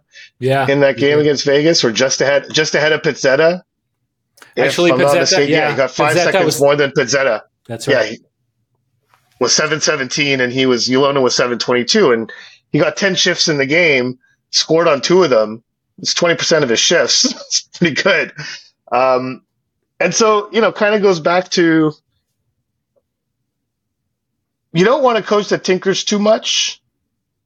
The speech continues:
Speaker 2: You don't want a coach that doesn't tinker at all. You know, what's the proper balance there? I'm not sure, but it,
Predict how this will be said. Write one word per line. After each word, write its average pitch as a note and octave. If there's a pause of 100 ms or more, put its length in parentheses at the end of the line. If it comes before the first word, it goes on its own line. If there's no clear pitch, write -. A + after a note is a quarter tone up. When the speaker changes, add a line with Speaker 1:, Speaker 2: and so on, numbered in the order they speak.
(240)
Speaker 2:
You D3
don't G3+
want G#3+
a -
coach F#3
that E3+
doesn't C#3+
tinker D3+
at C3+
all. D#3 (1400)
You -
know, G#2+
what's D#3
the F3+
proper E3+
balance D3+
there? C#3
I'm D3
not C#3+
sure, C3+
but B2
it, A2+